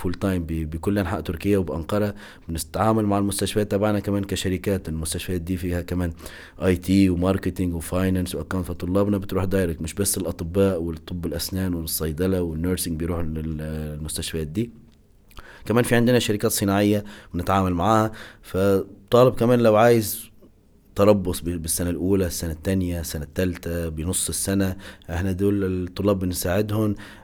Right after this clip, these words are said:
آه، بنعمل إيفنت تبع كارير إيفنت، بنجيب كل الشركات للكامبس ونعمل لهم ستاند، ونخلي الطالب يتجول من، من حتة لحتة، بيسأل ده تبع المرسيدس وده تبع ريد بول وده تبع بي إم وده بيكو وده مي-، ميكسيبيتي، فبيتعامل مع الناس وبياخد بزنس كارت وبيبعت لهم إيميل بيردوا عليه،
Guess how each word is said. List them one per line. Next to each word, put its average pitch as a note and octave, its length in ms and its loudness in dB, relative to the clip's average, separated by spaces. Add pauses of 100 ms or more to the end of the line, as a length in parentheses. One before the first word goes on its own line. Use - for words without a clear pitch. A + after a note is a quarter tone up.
آه، F2+ 380 -2
بنعمل G2+ 420 2
إيفنت F#2+ 360 0
تبع F#2 140 0
كارير G2 560 2 (340)
إيفنت، F#2+ 440 2
بنجيب F2 260 -2
كل G2+ 180 0
الشركات F#2+ 500 -2
للكامبس F#2 580 -6
ونعمل E2+ 340 -4
لهم F2+ 120 -2
ستاند، F#2+ 460 0
ونخلي E2+ 280 -6
الطالب F2+ 320 -2
يتجول F2 400 0
من، E2+ 360 -6 (300)
من D#2 160 -6
حتة F#2 280 -6
لحتة، F#2 420 -4
بيسأل E2 420 -2
ده E2+ 120 0
تبع D#2+ 220 -4
المرسيدس E2+ 600 -4
وده D#2+ 200 -6
تبع D#2 260 -6
ريد E2 260 -2
بول F2 160 -4
وده D#2 220 -8
تبع D#2 240 -6
بي E2 480 -2
إم F2+ 140 -4 (300)
وده D#2 180 -2
بيكو F#2 340 -2
وده F2 300 -2
مي-، D2+ 200 -6
ميكسيبيتي، F#2+ 640 -4
فبيتعامل G2 720 0
مع G#2 120 2
الناس G#2+ 400 0
وبياخد F#2+ 340 0
بزنس F2+ 300 -2
كارت G2+ 360 0
وبيبعت E2+ 340 -4
لهم F2 120 -2
إيميل F2 460 0
بيردوا E2+ 360 -4
عليه، F#2+ 220 -2